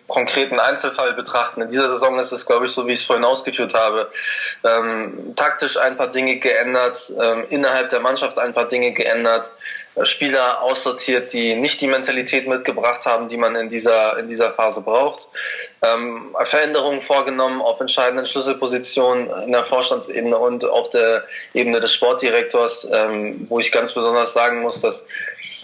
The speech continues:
dass der neue Vorstandsvorsitzende Herbert Bruchhagen mit seiner Erfahrung, die er hat, bei Eintracht Frankfurt auch mit, äh, mit so einer Situation im Abstiegskampf,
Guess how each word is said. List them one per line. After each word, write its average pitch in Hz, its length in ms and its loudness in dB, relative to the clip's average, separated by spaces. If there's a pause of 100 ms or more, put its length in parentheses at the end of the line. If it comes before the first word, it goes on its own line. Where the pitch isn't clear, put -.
(120)
dass 113 260 -2
der 110 280 4
neue 113 460 2
Vorstandsvorsitzende 131 920 0
Herbert 117 360 2
Bruchhagen 127 580 2
mit 135 240 -4
seiner 123 280 0
Erfahrung, 127 680 0
die 120 140 -4
er 110 120 4
hat, 127 300 -2 (560)
bei 123 400 2
Eintracht 123 380 -2
Frankfurt 127 580 -2
auch 135 300 0
mit, 156 340 -4
äh, 123 320 4
mit 139 140 -4
so 151 80 0
einer 135 120 4
Situation 127 440 0
im 117 100 0
Abstiegskampf, - 640 0